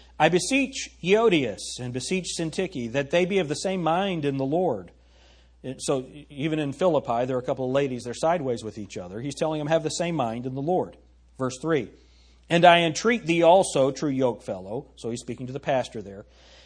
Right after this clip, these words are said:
"help those women which labored with me in the gospel, with Clement also, and with other my fellow laborers whose names are in the book of life."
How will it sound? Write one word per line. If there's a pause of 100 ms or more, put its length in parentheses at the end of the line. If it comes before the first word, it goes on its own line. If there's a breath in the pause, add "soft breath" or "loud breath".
(160 soft breath)
"help
those
women
which
labored
with
me
in
the
gospel,
with
Clement
also, (500 loud breath)
and
with
other
my
fellow
laborers
whose
names
are
in
the
book
of
life."